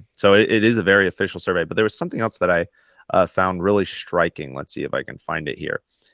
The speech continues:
It was that, um, eighty percent of the landowners that are sixty-five and older aren't planning on selling in the next five years.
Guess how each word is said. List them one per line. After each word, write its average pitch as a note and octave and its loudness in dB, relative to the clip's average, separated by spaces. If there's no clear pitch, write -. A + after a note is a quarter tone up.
It A2 4
was G2 0
that, F2 0
um, F#2+ 0
eighty C3 2
percent A2+ -2
of G#2 -4
the G2+ -2
landowners F#2 -2
that G2 2
are F2+ -2
sixty-five F#2 -4
and F2+ -6
older E2 -2
aren't G2+ 0
planning A2 0
on F#2+ -4
selling F2 0
in D#2+ -10
the D#2+ -8
next D#2+ -8
five D#2+ -6
years. - -14